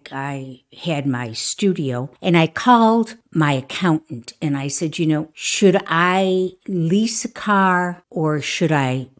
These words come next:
buy a car?" He said, "Oh, no, no, go ahead and lease a car." And I said, "Okay." And so,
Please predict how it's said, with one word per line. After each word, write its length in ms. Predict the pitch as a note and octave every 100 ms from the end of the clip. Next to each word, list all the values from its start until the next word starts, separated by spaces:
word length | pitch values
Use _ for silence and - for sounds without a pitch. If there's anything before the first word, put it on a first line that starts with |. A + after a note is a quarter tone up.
| _
buy 180 | - C#3
a 140 | B2 A#2+
car?" 360 | - C3+ B2
He 140 | C3+ D3+
said, 240 | F3 E3
"Oh, 120 | - G#3
no, 160 | G3+
no, 360 | E3+ D#3 C#3+ C#3 -
go 220 | D3+ F3+
ahead 540 | F#3+ E3+ D3+ D3 D3 _ -
and 500 | D3 C#3 C3+ C3+ C#3+
lease 320 | D#3+ F3+ -
a 40 |
car." 600 | E3+ - C#3 F#2+ - C#3+ - _
And 160 | D#3+ D3+
I 100 | D#3+
said, 200 | - A3
"Okay." 640 | C4+ - E3+ A2 D3+ G#3+ _
And 500 | D#3 D3+ C#3 C#3 C#3+ C3+
so, 840 | - F#3 D3+ C#3 C3+ C3+ C3+ B2+